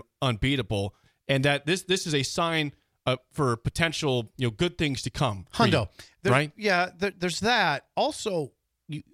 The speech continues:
Speaker 2: Penix is moving on.
Speaker 1: Yes.
Speaker 2: Okay. M-, Washington, I don't think will be the same without Penix. Of course they won't be.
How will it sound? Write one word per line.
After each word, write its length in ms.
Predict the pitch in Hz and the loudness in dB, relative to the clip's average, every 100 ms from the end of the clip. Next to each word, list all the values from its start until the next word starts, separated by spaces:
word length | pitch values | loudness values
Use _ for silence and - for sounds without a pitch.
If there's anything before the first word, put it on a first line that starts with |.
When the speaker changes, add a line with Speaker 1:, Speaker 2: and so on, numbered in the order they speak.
| 151 | -2
Speaker 2:
Penix 380 | - 175 139 - | 2 2 0 -2
is 100 | 104 | -2
moving 260 | 110 92 | 0 0
on. 260 | 80 - 85 _ - | -6 -10 -16 _ -10
Speaker 1:
Yes. 300 | 110 92 - | -6 -6 -4
Speaker 2:
Okay. 320 | 127 98 131 - _ _ _ _ 127 | 0 0 0 -6 _ _ _ _ -6
M-, 80 | - | -2
Washington, 580 | 123 156 - 143 135 - | 0 0 -2 -4 -4 -2
I 100 | 110 | -4
don't 280 | 98 135 - | 0 -2 -2
think 160 | 127 120 | -4 -4
will 80 | |
be 120 | 107 107 | -2 -2
the 100 | 101 | -4
same 300 | - 107 98 | -2 -2 -2
without 320 | 95 87 - | -2 -4 -4
Penix. 500 | 98 80 - - - - | -4 -4 -12 -20 -20 -20
Of 80 | - | -4
course 200 | 180 - | 0 0
they 120 | 92 | -4
won't 240 | 80 76 | -8 -12
be. 140 | - | -14